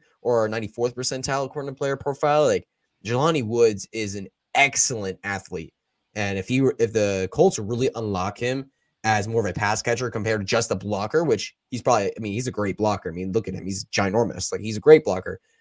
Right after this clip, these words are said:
But if they unlock him as a pass catcher with a rookie quarterback,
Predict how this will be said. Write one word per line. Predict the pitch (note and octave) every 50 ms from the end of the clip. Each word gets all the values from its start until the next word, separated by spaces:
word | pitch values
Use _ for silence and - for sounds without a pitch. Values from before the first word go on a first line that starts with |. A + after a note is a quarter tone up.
| _ _ _
But | B2+ B2+
if | A#2+
they | D3+ D#3+
unlock | E3+ D#3 D3 C3+ C3+ -
him | D#3
as | C3+ A#2
a | A2+ G#2
pass | G#2+ A2 A2 A2 -
catcher | - C3+ B2 B2+ G#2
with | G2 F#2
a | F#2+ F#2
rookie | F#2+ A2 G#2+ - A2
quarterback, | - - - G2 G#2 G2 A#2 B2 C3 C#3+ - -